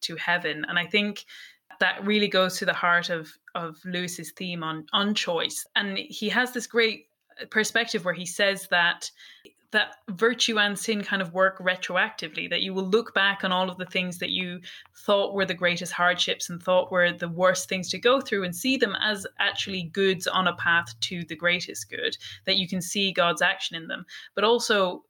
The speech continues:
even more tellingly in some ways, that when you say, "I would rather keep this sin than go to heaven, that just let me have this and I'll suffer the consequences," that once you've had it, when you look back, it's all spoiled. You,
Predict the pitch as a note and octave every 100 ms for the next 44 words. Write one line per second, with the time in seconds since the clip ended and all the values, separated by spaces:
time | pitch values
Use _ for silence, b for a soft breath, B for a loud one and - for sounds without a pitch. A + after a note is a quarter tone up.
0 | - A3+ F#3+ F#3+ F#3 - G3 A3 C#4+ -
1 | G#3 F3+ E3+ E3+ - E3+ E3 E3 D#3 F3+
2 | E3+ - _ _ - A3 G3+ F#3+ A3 G#3+
3 | G3+ - G3+ F#3+ F3 F#3+ G3 G3 F#3+ F#3+
4 | - F3 E3 F3+ E3 D#3 - F3 E3+ E3
5 | F3+ F3 E3 D#3+ F3+ F3 - F#3+ - B
6 | B - F3+ - F#3+ G3+ G#3 G#3 F#3 F#3
7 | F3+ F3+ E3+ - E3+ E3+ E3 F3 - E3
8 | - F#3+ G3 - - F3+ - - - -
9 | B B B - F#3+ - - - _ -
10 | F#3 G3+ A#3 G#3+ - - - G3+ G3 E3+
11 | - B3+ A#3+ F#3 G#3 G#3 G#3+ A3 - A3+
12 | B3+ F#3 - - _ - G#3 G#3+ G#3 -
13 | - G#3 G#3 E3 E3+ F3 F3+